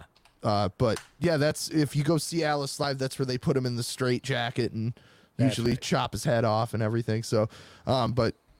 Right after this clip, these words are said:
Speaker 1: you get all ki-, sorts of craziness in there with Alice doing the "I gotta get outta here" part. Um,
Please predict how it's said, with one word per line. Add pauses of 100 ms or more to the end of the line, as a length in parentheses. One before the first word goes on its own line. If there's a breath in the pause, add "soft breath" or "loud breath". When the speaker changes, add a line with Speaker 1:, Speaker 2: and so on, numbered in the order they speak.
(140)
Speaker 1:
you
get
all
ki-,
sorts
of
craziness
in
there
with
Alice
doing
the
"I
gotta
get
outta
here"
part. (580 loud breath)
Um,